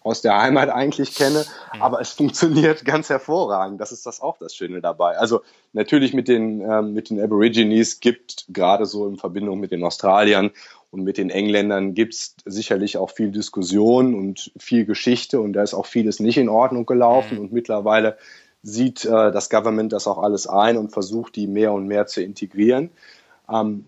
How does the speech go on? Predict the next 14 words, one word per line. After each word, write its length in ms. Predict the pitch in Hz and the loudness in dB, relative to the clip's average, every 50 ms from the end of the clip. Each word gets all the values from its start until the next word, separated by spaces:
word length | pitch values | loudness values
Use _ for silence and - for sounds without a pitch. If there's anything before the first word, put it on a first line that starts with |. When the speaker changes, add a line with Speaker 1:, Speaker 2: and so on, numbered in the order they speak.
| _ _ _ | _ _ _
Speaker 1:
aber 180 | - 113 117 107 | 0 0 0 0
von 240 | - 120 107 98 | 0 -2 -2 2
dem 220 | 95 117 120 120 120 | 4 4 4 4 2
Thema 240 | - 123 110 107 101 | 2 0 2 2 0
mal 120 | 101 98 | -2 0
abgesehen, 580 | 95 113 - - - 110 98 113 113 113 110 107 | -2 -2 -4 -2 -4 -2 0 0 0 0 -2 -4
funktioniert 640 | - 123 113 110 - - 117 104 104 110 110 - | -4 -4 -4 -4 -2 -2 0 4 4 2 2 0
Integration 800 | - 113 110 - 113 98 98 95 - - - 110 104 101 107 104 | -4 -2 2 2 2 4 4 2 2 0 2 2 4 4 2 0
hier 220 | 98 98 98 98 92 | 2 2 2 2 2
schon 380 | - - 95 90 92 90 87 | 0 -2 0 0 0 -2 -4
ganz 300 | - - 90 87 85 - | -4 -2 -2 -2 -2 -2
hervorragend. 720 | - 90 - - 92 90 92 87 85 78 78 78 80 80 87 | -4 -6 -4 2 2 4 4 4 2 2 0 -2 -6 -8 -8
Aber 160 | 101 101 - | -4 -2 -2
auch 220 | - 95 98 - | 0 0 -2 -2